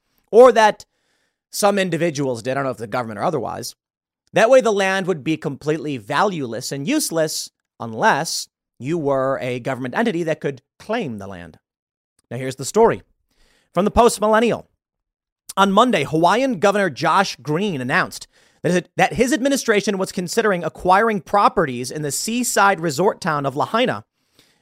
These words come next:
that had been destroyed by the recent wildfires. He vowed to prevent foreign buyers from swooping in to exploit the tragedy, suggesting the state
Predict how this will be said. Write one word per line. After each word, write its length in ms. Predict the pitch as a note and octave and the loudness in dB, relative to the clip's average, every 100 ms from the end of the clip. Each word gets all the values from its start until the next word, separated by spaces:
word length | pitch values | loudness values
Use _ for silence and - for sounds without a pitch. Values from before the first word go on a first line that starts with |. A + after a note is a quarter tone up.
| - | -2
that 100 | E3 | 0
had 100 | G3 | 2
been 100 | G3 | 0
destroyed 640 | F3 - G3 G3+ A3+ F#3 | -2 -2 4 6 4 4
by 120 | F3 | 2
the 140 | E3 D#3+ | 2 0
recent 380 | B2 D3+ E3 B2 | -2 -4 -4 -4
wildfires. 800 | C3 F3+ D3 - G#2 D#2+ - - _ _ _ _ | 0 0 0 -4 -6 -8 -16 -20 _ _ _ _
He 160 | - E3 | -4 -4
vowed 420 | A#2+ F3 A3 G3 | 2 6 6 4
to 120 | A3+ A#3+ | 2 -2
prevent 680 | - F#3+ A#2 A3+ D3 - - | 0 -2 2 2 2 -4 -2
foreign 340 | F3+ A3 C#4 | 2 4 4
buyers 400 | F#3+ F3 E3 F3 | 6 6 6 2
from 140 | - C#3+ | -2 -6
swooping 500 | - - A3+ A#3+ F#3+ | -6 -2 -2 -2 -4
in 120 | E3+ | -4
to 100 | F3 | -6
exploit 500 | E3 - - E3+ E3+ | -8 -10 -4 -2 -2
the 80 | C#3 | -4
tragedy, 540 | - G#3+ A3+ C#3 G2 - _ _ _ | 0 2 2 -2 -12 -16 _ _ _
suggesting 640 | - C3+ G#2 E3+ F3+ F3+ | -8 -8 0 0 0 -2
the 80 | D#3+ | -2
state 420 | - - G#3 A3 | -4 0 0 0